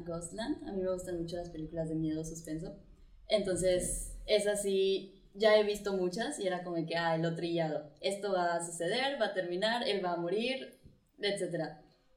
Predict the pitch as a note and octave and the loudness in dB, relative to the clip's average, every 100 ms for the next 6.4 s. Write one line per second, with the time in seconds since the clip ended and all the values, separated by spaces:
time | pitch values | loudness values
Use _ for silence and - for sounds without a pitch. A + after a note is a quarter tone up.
0 | _ A3+ G#3+ A3+ D4+ A#3+ G#3 G3 F#3 F#3 | _ 4 6 6 4 4 6 6 6 4
1 | F#3+ A3 G#3+ G#3+ G#3 G3 F3+ F3+ F#3 F3+ | 2 8 8 8 2 4 4 4 4 4
2 | F3 E3+ E3 A3 B3 C4+ C#4 D4+ D4+ D4+ | 4 2 0 -2 -2 -4 -4 -4 -2 -4
3 | C#4 A3+ F#3 F3 G#3 G3+ F#3 F3 F3 F3+ | -4 -4 -2 -4 -4 -2 -2 -4 -6 -8
4 | F3+ E3 D#3+ D#3+ - - - _ _ - | -6 -4 -4 -6 -10 -16 -20 _ _ -14
5 | F#3 F3+ F3+ F#3 F#3 E3 E3 D#3+ D#3 D#3+ | -8 -6 -4 -4 -4 -4 -4 -6 -6 -6
6 | E3 - D4+ | -10 -10 -8